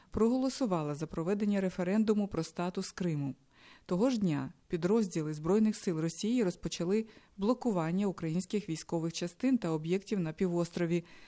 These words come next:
захопили аеропорти Бельбек і Сімферополь, сухопутні в'їзди до Криму з боку Херсонщини. А першого березня Путін направив до Ради Федерації пропозицію про введення російських військ у Крим,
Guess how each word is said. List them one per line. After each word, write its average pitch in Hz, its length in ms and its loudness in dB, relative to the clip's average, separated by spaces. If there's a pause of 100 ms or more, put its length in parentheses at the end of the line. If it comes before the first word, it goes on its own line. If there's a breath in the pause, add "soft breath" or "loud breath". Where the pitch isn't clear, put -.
(180 loud breath)
захопили 220 640 2
аеропорти 208 760 0
Бельбек 185 580 0
і 202 80 -4
Сімферополь, 175 720 -4 (240 soft breath)
сухопутні 226 640 2
в'їзди 196 400 2
до 170 140 0
Криму 220 420 4
з - 80 -8
боку 160 460 -2
Херсонщини. 151 880 -2 (640 loud breath)
А 156 140 -2
першого 185 480 -2
березня 151 640 -2 (360 soft breath)
Путін 240 420 2
направив 170 580 0
до 170 120 2
Ради 165 240 0
Федерації 208 600 0
пропозицію 208 720 2
про 214 200 2
введення 196 480 4
російських 202 560 -2
військ 208 360 -4
у 143 40 -8
Крим, 151 360 -2